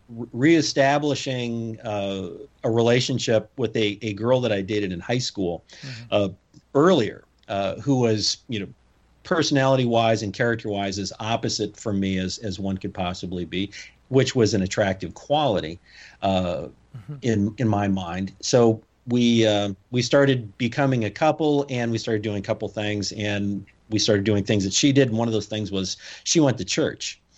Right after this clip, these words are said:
Speaker 1: That was alien to my life. It, in fact, this is how, this is how outside of the church I was. When I was a kid, I think I was nine years old when I realized that my mother was practicing witchcraft.
Speaker 2: Oh, yeah.
Speaker 1: Straight up,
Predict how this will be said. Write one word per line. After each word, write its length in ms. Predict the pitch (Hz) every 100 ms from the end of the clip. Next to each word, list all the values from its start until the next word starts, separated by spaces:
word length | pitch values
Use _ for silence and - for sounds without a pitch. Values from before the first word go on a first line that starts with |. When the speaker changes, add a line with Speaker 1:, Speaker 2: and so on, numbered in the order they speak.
| _ - - _
Speaker 1:
That 300 | 104 135 165
was 200 | 156 - -
alien 500 | 120 127 120 107 98
to 120 | -
my 140 | 107 95
life. 320 | 101 92 117
It, 40 | 160
in 100 | 143
fact, 380 | 135 170 139 -
this 180 | 185 220
is 100 | 180
how, 260 | 175 143
this 260 | - 180 -
is 80 | -
how 360 | 151 135 123 - _
outside 560 | 147 147 - - 143 143
of 120 | 117
the 60 | 104
church 400 | - 156 135 - 120
I 140 | 123
was. 480 | 120 107 85 73 - - - - - _
When 200 | 117 139
I 120 | 180
was 160 | 214 175
a 80 |
kid, 540 | - - - 175 120 110
I 80 | 113
think 240 | 160 156
I 80 | 151
was 720 | 131 120 98 - - - -
nine 380 | 123 120 135 156
years 240 | 143 123 104
old 360 | 127 113 104
when 120 | 101
I 140 | 110 107 107 _ _ 110
realized 600 | 139 156 127 110 107 95
that 100 | 113
my 140 | 113
mother 280 | 113 123 113
was 120 | 101
practicing 560 | - 113 107 - 101 95
witchcraft. 640 | 92 - 92 - - _ _ _ _ _ _ _ _ _ _ _ _ _ -
Speaker 2:
Oh, 160 | 151 143
yeah. 100 | 175
Speaker 1:
Straight 500 | 165 135 156 170 156
up, 240 | 143 139